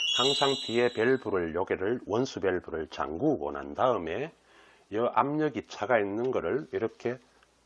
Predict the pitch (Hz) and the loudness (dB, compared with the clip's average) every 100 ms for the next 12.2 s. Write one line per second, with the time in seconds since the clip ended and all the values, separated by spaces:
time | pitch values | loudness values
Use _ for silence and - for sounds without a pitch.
0 | - 131 151 - 156 104 82 78 95 117 | 0 6 8 6 0 0 0 -2 0 2
1 | 92 87 113 135 131 90 - 135 - 87 | 0 0 2 2 2 -2 -2 -4 -4 -4
2 | 87 92 - 131 - 131 107 101 90 117 | -4 -4 2 2 2 -2 -2 -2 -2 2
3 | 90 76 78 85 98 - 69 113 _ - | 2 2 -4 -4 -6 -4 -6 -8 _ -20
4 | - - - 160 - 85 78 131 - 85 | -20 -20 -6 -6 -4 -2 -2 -4 -8 -4
5 | 104 90 - 87 - - - 64 73 117 | 0 0 0 0 -2 -8 -12 -10 -8 -8
6 | - - 71 92 139 _ - - _ 107 | -10 -12 -10 -10 -14 _ -20 -20 _ -6
7 | 101 - 117 - 82 87 101 - 85 120 | -6 -2 -4 -2 0 2 2 0 -2 -4
8 | - - - - - - - - - 127 | -8 -6 -2 0 0 -2 -4 -2 0 2
9 | 92 - 92 113 123 85 76 69 - 67 | 2 2 2 4 4 2 -2 -6 -6 -8
10 | - 101 95 85 95 80 67 62 - - | -2 2 2 2 0 -2 -6 -8 -12 -14
11 | - _ _ - - _ - 67 73 - | -20 _ _ -20 -20 _ -10 -6 -6 -8
12 | - 65 | -10 -10